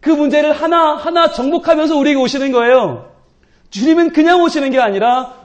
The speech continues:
우리의 문제 위를 걸어 우리의 문제를 정복하고 우리의 문제를 해결하며 우리에게 나오시는 줄 믿습니다. 주님은 이런 분이에요. 그런데요,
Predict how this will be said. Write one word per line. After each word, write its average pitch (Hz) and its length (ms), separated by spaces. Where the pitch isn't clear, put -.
우리의 247 280
문제 339 440
위를 311 240
걸어 233 440
우리의 302 200
문제를 339 400
정복하고 254 920
우리의 302 240
문제를 330 840
해결하며 285 920
우리에게 220 340
나오시는 196 460
줄 180 140
믿습니다. 135 540
주님은 233 300
이런 214 220
분이에요. 123 520
그런데요, 160 600